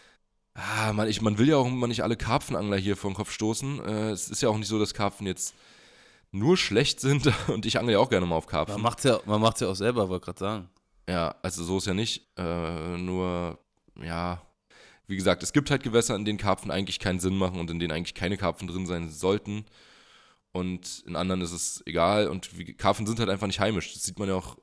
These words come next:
Speaker 1: daran, dass sie sich fast gar nicht vermehren von alleine. Also wenn die, die sind einfach gar nicht an diese, ähm, Situation und die Umgebung und, äh, Bedingungen hier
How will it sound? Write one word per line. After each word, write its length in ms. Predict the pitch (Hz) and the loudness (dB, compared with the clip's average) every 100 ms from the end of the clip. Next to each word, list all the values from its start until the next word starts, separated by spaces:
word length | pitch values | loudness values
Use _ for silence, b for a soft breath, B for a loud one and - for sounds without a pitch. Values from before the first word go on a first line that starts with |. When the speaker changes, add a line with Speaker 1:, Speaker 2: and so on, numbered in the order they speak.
| - | -6
Speaker 1:
daran, 260 | 85 92 95 | -2 0 -2
dass 120 | 92 | -4
sie 80 | 92 | -6
sich 140 | - | -8
fast 400 | - 98 - - | -6 -4 -4 -6
gar 160 | - 95 | -4 -4
nicht 160 | 90 | -2
vermehren 320 | 98 104 107 | -2 0 -2
von 140 | 87 78 | -2 -4
alleine. 320 | 78 73 73 - _ | -4 -4 -8 -14 _
Also 200 | 80 85 | -10 -6
wenn 140 | 82 85 | -6 -6
die, 180 | 85 87 | -8 -10
die 100 | 90 | -8
sind 100 | 87 | -6
einfach 200 | 80 - | -8 -2
gar 140 | 82 | -2
nicht 120 | 98 | -2
an 60 | 101 | -4
diese, 320 | 92 98 92 B B B B _ | 0 0 0 B B B B _
ähm, 320 | 92 90 87 85 | -4 -4 -4 -6
Situation 600 | 90 92 - 98 104 95 | -4 -4 -2 -2 -2 -2
und 180 | 92 - | -6 -6
die 160 | 92 | -4
Umgebung 580 | 78 85 92 98 101 95 | -4 -4 -2 -2 -4 -6
und, 380 | 90 92 - - | -6 -6 -8 -8
äh, 320 | 87 90 92 | -4 -2 -2
Bedingungen 460 | 85 87 95 101 90 | -4 -6 -4 -4 -4
hier 320 | 101 95 | -2 -2